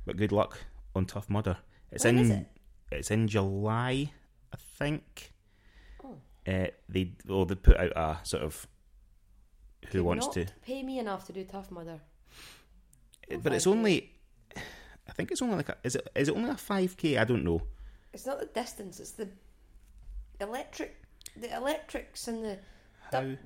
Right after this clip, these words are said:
Speaker 2: jumping into cold, icy, muddy water and no,
Speaker 1: Long
Speaker 2: no, thank you.
Speaker 1: is
Speaker 2: Climbing up massive pillars, no, thank you.
Speaker 1: Tough. How long
Speaker 2: I
Speaker 1: is
Speaker 2: mean,
Speaker 1: Tough
Speaker 2: fair
Speaker 1: Mudder?
Speaker 2: play to them.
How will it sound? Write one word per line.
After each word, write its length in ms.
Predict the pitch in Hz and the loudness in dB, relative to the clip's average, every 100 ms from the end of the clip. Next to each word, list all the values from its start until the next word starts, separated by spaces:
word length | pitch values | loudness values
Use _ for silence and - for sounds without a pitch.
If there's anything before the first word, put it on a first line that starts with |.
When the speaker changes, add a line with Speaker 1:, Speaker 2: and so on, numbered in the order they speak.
| - - | -16 -6
Speaker 2:
jumping 340 | 269 - 285 | -6 -4 -2
into 200 | 277 247 | -2 -2
cold, 380 | 233 277 277 262 | -6 -6 -4 0
icy, 360 | 254 262 - 262 | 0 0 -6 -6
muddy 320 | 247 247 262 | -2 -2 -4
water 360 | 262 277 - 226 | -4 -2 -2 -2
and 220 | 208 202 - | -4 -8 -8
no, 200 | 214 185 | -4 -2
Speaker 1:
Long 160 | 175 175 | -2 -2
Speaker 2:
no, 160 | 285 | -4
thank 400 | 277 160 156 - | -6 -8 -8 -10
you. 60 | 175 | -10
Speaker 1:
is 60 | |
Speaker 2:
Climbing 320 | 180 269 285 277 | -4 -2 0 0
up 140 | - | -2
massive 600 | 233 262 262 262 302 - | -4 0 -2 -2 -6 -8
pillars, 300 | - 277 233 - | 0 2 2 -2
no, 220 | 330 392 | -2 0
thank 400 | - 196 190 - | 0 0 -2 0
you. 300 | 226 226 226 | 4 4 2
Speaker 1:
Tough. 800 | - - - - - - - - | -2 -12 -14 -18 -16 -14 -12 -6
How 60 | 120 | -2
long 180 | 101 98 | 0 2
Speaker 2:
I 60 | |
Speaker 1:
is 80 | 269 | 0
Speaker 2:
mean, 60 | 262 | 0
Speaker 1:
Tough 100 | 185 | -4
Speaker 2:
fair 180 | - 392 | 0 0
Speaker 1:
Mudder? 120 | 143 | 2
Speaker 2:
play 260 | 269 233 | 6 6
to 140 | 196 190 | 4 0
them. 240 | 190 202 | 0 0